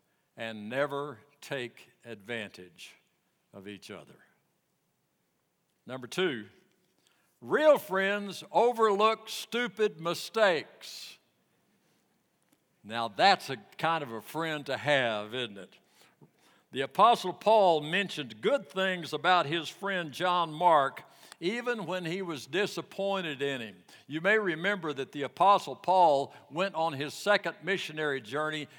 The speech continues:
and left Mark behind because he was frustrated with him. But when the Apostle Paul wrote his letter to Philemon, he wrote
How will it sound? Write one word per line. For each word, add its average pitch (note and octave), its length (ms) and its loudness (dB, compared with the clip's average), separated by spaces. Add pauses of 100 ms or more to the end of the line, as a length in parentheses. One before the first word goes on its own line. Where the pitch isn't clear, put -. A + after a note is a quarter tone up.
and C#3+ 160 -2
left D#3+ 360 0
Mark D#3+ 440 4
behind A#2+ 580 2
because B2+ 320 -6
he D3 100 -8
was A2 140 -12
frustrated A#2+ 680 -6
with A2 200 -8
him. F#2 120 -14 (1120)
But D#3 360 -2
when C#3+ 280 -6 (480)
the C3 100 -8
Apostle D#3 560 -4
Paul D#3+ 560 0
wrote D3+ 320 -4
his A#2 300 -10
letter D3 480 -2
to D3+ 160 -10
Philemon, C3+ 840 -4 (920)
he D#3+ 560 -6 (220)
wrote E3+ 480 0